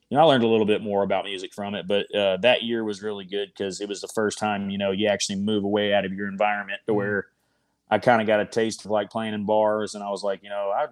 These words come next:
Speaker 1: I really like this," and I could see myself doing this," 'cause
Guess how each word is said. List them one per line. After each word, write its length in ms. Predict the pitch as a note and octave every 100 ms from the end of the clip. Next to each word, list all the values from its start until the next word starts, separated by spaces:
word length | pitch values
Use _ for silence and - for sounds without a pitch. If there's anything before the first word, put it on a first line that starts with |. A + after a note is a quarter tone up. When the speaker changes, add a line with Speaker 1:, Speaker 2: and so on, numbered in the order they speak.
| _
Speaker 1:
I 160 | - C#3+
really 160 | C#3 C3
like 280 | B2+ B2 B2
this," 300 | B2 A#2 G#2+
and 160 | G#2+
I 80 | G#2+
could 120 | G#2+ -
see 100 | A2+
myself 440 | G#2+ - A2 F2+
doing 260 | A2 A2+ G#2
this," 240 | G2+ -
'cause 420 | - G2+ F#2 -